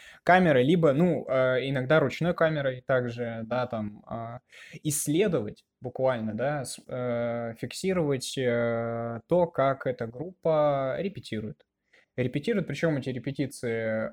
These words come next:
э, выходят далеко за, э, какие-то классические постановки. Это скорее такие перформансы коллективные, коллективный опыт. Там они,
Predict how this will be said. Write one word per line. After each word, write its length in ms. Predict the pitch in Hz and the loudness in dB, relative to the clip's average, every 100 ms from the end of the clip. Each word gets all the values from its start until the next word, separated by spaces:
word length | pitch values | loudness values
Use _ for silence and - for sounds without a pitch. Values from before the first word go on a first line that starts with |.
| - | -4
э, 440 | 120 117 117 117 113 | -2 -2 -2 -4 -6
выходят 420 | 131 156 123 117 | -4 -2 -2 -4
далеко 460 | 120 131 - 120 | -6 -8 -6 -8
за, 560 | 110 113 110 107 107 110 _ _ - - | -6 -6 -6 -6 -8 -12 _ _ -20 -10
э, 480 | 110 110 107 110 107 | -4 -2 -2 -4 -6
какие-то 360 | - - 123 113 | -10 -6 -4 -2
классические 680 | 135 135 139 - - 139 | -2 -4 -6 -10 -10 -10
постановки. 680 | 110 - - 135 196 214 - | -8 -6 -4 -2 0 -2 -2
Это 760 | 135 123 - 131 - 123 120 117 | -4 -2 -4 -4 0 0 2 0
скорее 380 | 113 - 135 151 | -2 -2 2 2
такие 300 | 147 - 120 | 0 -6 -8
перформансы 760 | - 113 180 185 175 160 147 127 | -8 -6 0 2 2 0 -2 -2
коллективные, 960 | 131 123 - 139 127 120 110 113 110 110 | -2 -6 -6 -4 -2 -2 -2 -2 -2 -4
коллективный 500 | 123 123 - 110 117 | -8 -8 -6 -4 0
опыт. 420 | 156 175 143 123 | 0 2 0 -2
Там 200 | 113 110 | 0 0
они, 420 | 113 117 110 113 | 0 -2 -4 -6